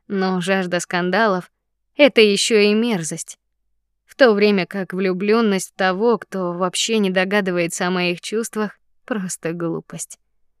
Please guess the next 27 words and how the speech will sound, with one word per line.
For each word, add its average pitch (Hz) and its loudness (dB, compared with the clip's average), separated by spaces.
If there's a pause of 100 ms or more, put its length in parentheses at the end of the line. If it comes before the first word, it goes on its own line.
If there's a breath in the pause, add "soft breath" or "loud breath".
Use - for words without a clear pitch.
(360)
Этого 294 4
я, 226 6
разумеется, 202 2
отрицать 180 -2
не 180 0
могла. 175 -2 (680)
Но, 233 8
с 190 2
другой 202 4
стороны, 175 2 (320)
не 269 4
так 269 4
уж 233 -2
это 214 2
было 220 4
глупо, 247 0
потому 196 2
что - -4
на 196 2
данный 185 2
момент 185 0 (400)
Квин 262 2
ни 240 4
с 226 -6
кем 196 2
не 185 0
встречался. 170 -4